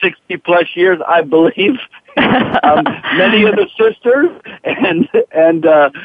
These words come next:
um, and many of the students were in the bakery. We were only a block away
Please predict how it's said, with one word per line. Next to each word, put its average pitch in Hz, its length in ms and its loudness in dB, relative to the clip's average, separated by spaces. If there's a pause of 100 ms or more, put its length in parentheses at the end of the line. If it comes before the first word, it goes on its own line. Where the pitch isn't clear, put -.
(300)
um, 127 640 2 (200)
and 131 480 4
many 165 220 4
of 170 80 4
the 151 180 0
students 175 420 2 (100)
were 147 320 2
in 170 240 -4
the 165 100 -2
bakery. 170 400 -2
We 165 120 2
were 147 140 2
only 156 200 0
a 143 40 0
block 143 380 0
away 156 260 0